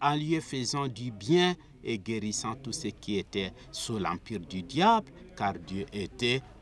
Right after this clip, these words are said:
avec lui. C'est comme ça que Jésus a vécu. Il n'a point commis de péché. Dans sa bouche, aucune mauvaise parole.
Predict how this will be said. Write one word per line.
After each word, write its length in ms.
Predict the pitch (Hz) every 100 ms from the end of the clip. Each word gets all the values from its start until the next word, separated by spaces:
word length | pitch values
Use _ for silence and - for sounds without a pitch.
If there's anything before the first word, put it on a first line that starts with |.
| -
avec 440 | 82 - 82 -
lui. 180 | 67 69 -
C'est 200 | - 110
comme 180 | - 110
ça 160 | - 160
que 140 | 131
Jésus 340 | 95 87 85
a 100 | 87
vécu. 400 | 78 80 - - - - - -
Il 60 | 90
n'a 120 | 92
point 180 | - 110
commis 320 | - 92 101
de 140 | 92 90
péché. 380 | - 101 - - - - - -
Dans 240 | 98 131
sa 180 | 135 123
bouche, 360 | 117 127 147 -
aucune 340 | 101 - 131
mauvaise 440 | 113 104 98 117 -
parole. 400 | - 131 123 98